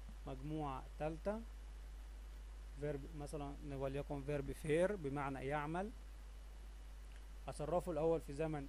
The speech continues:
المضارع أو بريزون. تصريفه تو في، فو، فت، نو،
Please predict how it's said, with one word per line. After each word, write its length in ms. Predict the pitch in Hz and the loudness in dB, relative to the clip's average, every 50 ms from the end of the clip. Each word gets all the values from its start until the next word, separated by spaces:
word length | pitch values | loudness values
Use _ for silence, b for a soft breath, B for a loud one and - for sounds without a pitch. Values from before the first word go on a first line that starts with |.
| - - | -6 -6
المضارع 460 | 151 139 139 135 135 143 151 175 196 196 | -4 -4 -2 0 2 4 4 4 4 4
أو 140 | 160 151 | 2 -2
بريزون. 520 | 139 139 143 143 131 143 160 180 214 247 269 - - - - - - - - - - - - - - - - - - - - - - - - - - | -4 -2 -2 -2 0 0 2 2 2 0 -2 -4 -8 -10 -10 -10 -10 -10 -10 -10 -10 -10 -10 -10 -10 -10 -10 -10 -10 -10 -10 -10 -10 -10 -8 -6 -4
تصريفه 580 | 151 139 123 - 151 160 160 - - 160 165 165 - - - - - - - - - - - | -4 -2 -2 0 2 2 2 2 2 0 0 0 -2 -6 -10 -8 -8 -8 -8 -8 -4 0 4
تو 140 | 165 165 | 4 4
في، 560 | 156 - - 160 156 156 160 170 175 196 220 233 - - - - - - - - - - - - 165 135 135 139 | 4 2 2 4 6 8 8 6 6 4 2 0 -4 -8 -10 -10 -10 -10 -10 -10 -8 -8 -8 -6 -6 -4 -4 0
فو، 240 | 143 165 165 151 139 143 - - - - - - - - - - - - - - | 2 4 4 4 4 2 -4 -8 -8 -8 -8 -8 -8 -8 -8 -8 -8 -8 -8 -4
فت، 240 | - 160 170 190 - - - - - - - - - - - - - - - - - - - - - - - - - | 2 4 4 4 4 2 -8 -8 -8 -8 -8 -8 -8 -8 -8 -8 -8 -8 -8 -8 -8 -8 -8 -8 -8 -8 -6 -4 0
نو، 340 | 156 160 170 170 175 170 | 2 4 4 4 4 2